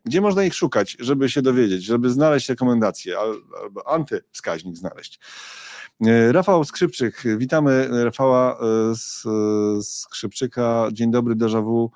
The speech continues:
déjà vu, déjà vu, dwa tysiące dziewiąty, dziesiąty, rośniemy, rośniemy i jeszcze urośniemy, aż rynek uzna, że czas zrobić głębszą korektę, przejmując się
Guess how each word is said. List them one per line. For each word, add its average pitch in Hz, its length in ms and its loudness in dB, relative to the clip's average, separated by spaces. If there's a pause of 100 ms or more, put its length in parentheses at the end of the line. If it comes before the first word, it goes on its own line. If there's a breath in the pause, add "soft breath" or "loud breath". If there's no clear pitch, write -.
(300 soft breath)
déjà 107 200 0
vu, 123 160 0
déjà 107 240 0
vu, 123 200 2
dwa 110 140 -2
tysiące 107 340 -10
dziewiąty, 110 320 -2
dziesiąty, 110 420 -2
rośniemy, 104 520 0
rośniemy 113 460 -2
i 117 40 -2
jeszcze 110 220 -4
urośniemy, 107 480 0
aż - 180 -10
rynek 135 280 0
uzna, 131 300 0 (460 loud breath)
że 120 120 0
czas 123 240 0
zrobić 117 300 2
głębszą 120 360 0
korektę, 110 360 -2
przejmując 110 540 -2
się 104 240 -2